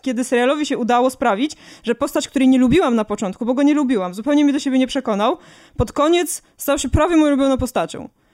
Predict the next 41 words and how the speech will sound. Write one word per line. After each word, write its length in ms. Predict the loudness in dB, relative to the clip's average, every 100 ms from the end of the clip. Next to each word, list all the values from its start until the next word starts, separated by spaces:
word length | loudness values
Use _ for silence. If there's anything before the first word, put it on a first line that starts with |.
| _ -4
Bo 440 | 0 2 2 -2 -10 _
bardzo 320 | -2 0 0 0
fajnie 220 | 2 2
jest 100 | 2
pokazana 360 | -2 0 2 4
jej 100 | 4
ewolucja 420 | 2 0 0 -2
bohaterów, 580 | -2 -4 -2 -2 -2 -6 _ _ _ _ _ -10
są 180 | -4 0
bardzo 240 | 0 0
fajnie 280 | 0 2 2
zarysowani 680 | 0 -2 -2 0 0 0 -2 -6 _ _ -8
i 140 | -2
to 120 | 0
są 120 | 0
rzeczy, 220 | 0 2 0
na 80 |
które 200 | 0 0
ja 100 | 0
bardzo 240 | 0 0 -2
zwracam 320 | -2 0 0
uwagę, 320 | 2 0 -2
czy 100 | -6
to 120 | -8
w 40 | -2
serialach, 380 | 0 2 2 -2
czy 100 | -8
to 120 | -8
w 60 |
książkach, 480 | -2 -2 -2 -4 -6
czy, 240 | -6 -8 -6
czy 140 | -10
w 40 |
filmach. 500 | -8 -4 -2 -2 -4 _ -20 -20 -4
Jeżeli 300 | 0 0 0
są 140 | 0 2
fajni 260 | 4 4
bohaterowie, 480 | 2 -2 0 0 -2
którym 220 | -4 0
ja 100 | 0
kibicuję 640 | 2 0 2 2 2 0